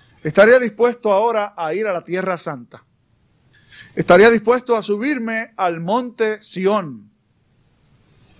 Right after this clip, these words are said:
y allí leer los diez mandamientos en voz alta,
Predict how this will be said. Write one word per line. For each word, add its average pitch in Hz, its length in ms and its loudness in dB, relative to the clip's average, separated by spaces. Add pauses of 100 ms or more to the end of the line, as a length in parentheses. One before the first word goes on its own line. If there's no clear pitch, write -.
(320)
y 196 140 10
allí 233 640 2 (380)
leer 190 580 2 (720)
los 151 220 4
diez 185 260 4
mandamientos 175 800 -4
en 170 80 -12
voz 214 240 -4
alta, 240 480 -4